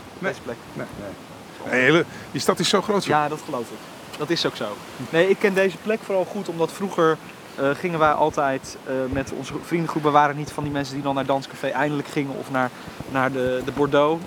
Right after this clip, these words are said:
Speaker 2: Wij, wij gingen gewoon naar het film, naar de, naar de film. We maakten ook films. En, eh, we, en dan gingen we 's avonds wandelen hier. En dan gingen we een beetje blowen of een beetje, <laughs> een beetje, een beetje, eh,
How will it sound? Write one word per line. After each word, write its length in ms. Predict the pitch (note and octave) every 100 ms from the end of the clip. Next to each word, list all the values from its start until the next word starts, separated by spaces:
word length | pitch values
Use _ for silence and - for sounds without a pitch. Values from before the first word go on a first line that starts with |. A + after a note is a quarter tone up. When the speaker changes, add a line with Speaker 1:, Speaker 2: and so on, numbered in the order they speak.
| -
Speaker 2:
Wij, 160 | C#3+ C#3+
wij 100 | C#3+
gingen 220 | D#3+ D3+
gewoon 240 | D#3 C#3+
naar 100 | C3+
het 100 | B2
film, 260 | - F#3+ F#3 E3
naar 100 | C#3+
de, 80 | C3+ C3+
naar 120 | B2+
de 60 | B2
film. 220 | F3 F3+ C3+
We 140 | C3+ C3
maakten 280 | C3+ D3 B2
ook 80 | -
films. 440 | C#3 B2+ B2+ - - - - - -
En, 140 | B2 B2
eh, 60 |
we, 300 | B2 B2+ B2 A#2 - - - -
en 160 | - C3
dan 100 | B2+
gingen 180 | E3 C#3
we 60 |
's 40 | -
avonds 240 | C3 B2+
wandelen 440 | G#2+ G2+ A2+ A2+ G#2+ - - -
hier. 200 | B2+ B2
En 300 | A2 - -
dan 60 | B2+
gingen 200 | B2+ B2
we 60 | A#2
een 60 |
beetje 240 | A2+ A2 A2
blowen 380 | G#2+ G2+ A2 G#2+ -
of 120 | F2+
een 60 | A2+
beetje, 300 | G#2 G2 -
<laughs> 60 | A2 - - -
een 200 | - C5+
beetje, 300 | C3 - -
een 60 | -
beetje, 260 | C#3 C3+
eh, 60 | C3+